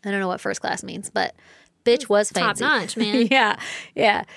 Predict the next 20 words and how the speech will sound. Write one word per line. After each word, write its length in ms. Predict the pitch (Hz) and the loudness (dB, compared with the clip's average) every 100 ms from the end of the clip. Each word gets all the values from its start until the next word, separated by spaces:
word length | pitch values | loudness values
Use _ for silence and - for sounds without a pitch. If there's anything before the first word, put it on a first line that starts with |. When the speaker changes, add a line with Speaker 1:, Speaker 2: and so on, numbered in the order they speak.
| - - | -20 -4
Speaker 1:
She 180 | - 311 | 0 2
planned 260 | 320 302 | 2 2
to 60 | 370 | 2
continue 400 | 370 294 269 262 | 2 0 0 0
her 160 | 247 | 0
education 680 | - 214 214 - 196 - 233 | 2 0 0 -2 -2 -2 -4
to 100 | 220 | -4
achieve 260 | 180 208 190 | -4 -4 -4
her 100 | 185 | -4
master's. 580 | 170 190 - 330 403 - _ | -4 -4 -2 -2 -2 -8 _
However, 380 | 254 - 349 359 | 2 4 6 4
she 140 | - | 0
decided 420 | 277 269 240 233 240 | 0 2 4 2 0
to 100 | 240 | 0
take 200 | 220 208 | -2 -2
a 40 | |
year 300 | 208 208 214 | 0 2 2
off 200 | 185 185 | 0 -2
of 80 | 180 | -2
school, 560 | - - 180 196 254 | -2 -2 0 2 2